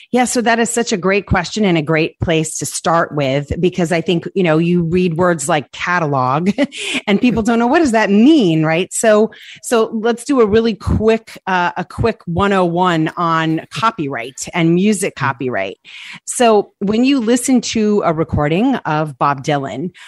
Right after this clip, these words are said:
Speaker 1: what you actually have going on are two different kinds of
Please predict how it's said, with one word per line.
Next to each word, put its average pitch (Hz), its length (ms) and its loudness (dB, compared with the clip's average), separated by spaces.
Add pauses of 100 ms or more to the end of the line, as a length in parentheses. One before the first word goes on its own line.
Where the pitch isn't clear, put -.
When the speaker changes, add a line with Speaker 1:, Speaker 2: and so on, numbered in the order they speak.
(180)
Speaker 1:
what 185 380 -2
you 208 240 -4
actually 254 440 -4
have 208 280 0
going 180 320 0
on 139 480 -2
are 160 300 0
two 269 580 2 (220)
different 233 640 0
kinds 170 560 -2 (100)
of 151 380 0